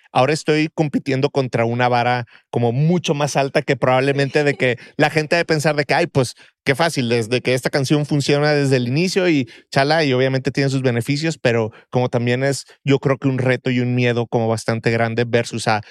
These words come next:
Speaker 1: hice una canción y, pues, está afuera en el mundo y
Speaker 2: Claro.
Speaker 1: ahora como que tengo expectativas,
Speaker 2: Sí.
Speaker 1: este, como sobre mí y que de ahí, pues, ¿qué fue el camino de Las de Octubre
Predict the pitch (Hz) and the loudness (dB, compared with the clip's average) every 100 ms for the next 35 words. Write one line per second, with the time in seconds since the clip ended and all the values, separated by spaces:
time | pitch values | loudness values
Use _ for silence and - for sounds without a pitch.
0 | - - 147 156 151 139 127 156 165 170 | -12 -4 -2 -2 -2 -2 -2 0 0 -2
1 | 147 135 131 - 139 139 147 143 131 131 | -2 -2 -2 -2 -2 0 -2 0 0 0
2 | 151 156 160 160 - 254 131 131 135 139 | -2 0 0 -2 -10 -2 2 2 2 0
3 | 135 127 - 120 120 127 117 - _ 113 | 0 0 -2 0 2 2 0 -4 _ -8
4 | - - 113 117 110 127 120 117 117 113 | -6 -4 -4 -4 -4 -2 0 0 -2 -4
5 | 117 - 120 110 107 - _ - 123 117 | -6 -2 -2 -2 -4 -8 _ -2 2 2
6 | 113 113 110 123 110 110 151 190 143 131 | 0 0 -2 -2 -2 -2 -2 0 0 0
7 | 120 127 - 151 147 135 143 135 127 120 | 2 0 0 -2 0 0 -2 -2 -2 0
8 | 113 113 113 113 113 - 147 160 165 160 | 0 0 0 -2 -4 -6 0 0 2 0
9 | 156 156 | 0 -2